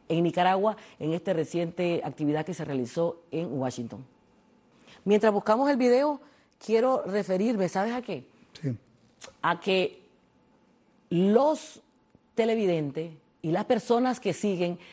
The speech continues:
Speaker 1: a cualquier periodista, por ejemplo, a vos te siguen en tu Facebook,
Speaker 2: Sí.
Speaker 1: y ellos saben que vos decís informaciones de verdad honestas.
Speaker 2: Porque
Speaker 1: Pero
Speaker 2: es
Speaker 1: a
Speaker 2: que,
Speaker 1: vos te están,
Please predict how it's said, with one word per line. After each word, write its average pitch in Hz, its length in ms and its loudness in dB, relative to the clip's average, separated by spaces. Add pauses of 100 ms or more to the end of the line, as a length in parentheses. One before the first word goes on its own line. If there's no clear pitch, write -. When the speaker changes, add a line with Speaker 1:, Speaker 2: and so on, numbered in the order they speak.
(200)
Speaker 1:
a 156 100 -2
cualquier 175 420 0
periodista, 170 420 0
por 175 100 -6
ejemplo, 196 220 -4
a 185 40 -2
vos 247 120 -2
te 269 100 -6
siguen 220 280 -4
en 190 80 -6
tu 170 100 -10
Facebook, 127 420 -8 (340)
Speaker 2:
Sí. 165 120 2
Speaker 1:
y 143 100 4
ellos 190 160 2
saben 240 320 2
que 190 140 -4
vos 202 220 0
decís 220 380 -6 (100)
informaciones 170 680 -6 (300)
de 160 140 0
verdad 147 260 0
honestas. 139 380 -6 (200)
Speaker 2:
Porque 175 200 4
Speaker 1:
Pero 180 80 4
Speaker 2:
es - 60 -4
Speaker 1:
a 185 60 4
Speaker 2:
que, 190 80 6
Speaker 1:
vos 285 140 4
te 285 60 2
están, 277 420 -2